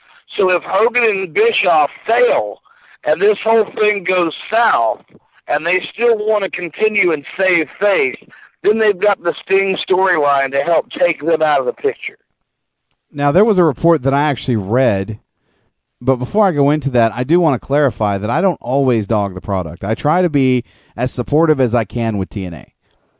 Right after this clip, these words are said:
Speaker 2: You know, if I see something I don't like, I'm pretty sure that I'm gonna mention it. If I see something that I do like, I put them over and I say good things about them. But I just feel like when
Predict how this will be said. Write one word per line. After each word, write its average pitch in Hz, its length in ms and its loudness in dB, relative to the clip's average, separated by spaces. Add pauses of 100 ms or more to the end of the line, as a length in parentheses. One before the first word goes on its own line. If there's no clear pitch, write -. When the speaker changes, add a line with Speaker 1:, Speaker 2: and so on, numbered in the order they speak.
(220)
Speaker 2:
You 104 100 -8
know, 104 60 0
if - 100 -4
I - 100 2
see 175 200 0
something 165 320 0
I 143 80 2
don't 139 200 2
like, 127 380 -2
I'm 113 240 -4
pretty 156 300 -2
sure 127 340 2
that 107 260 -4
I'm 117 180 -6
gonna 117 160 -2
mention 107 360 -4
it. 85 100 -8
If - 140 -10
I 107 100 -4
see 139 180 -4
something 120 360 -4
that 107 100 -2
I 107 60 -4
do 143 220 -2
like, 139 260 -2
I 113 120 -8
put - 240 -6
them 117 140 -4
over 107 280 -2
and 101 100 -4
I 98 60 -4
say 98 220 -8
good 95 160 -6
things 92 240 -8
about 92 300 -8
them. 76 180 -16 (800)
But 123 260 2 (260)
I 165 180 0
just 165 340 0
feel 143 240 4
like 120 400 0 (1120)
when 123 280 -2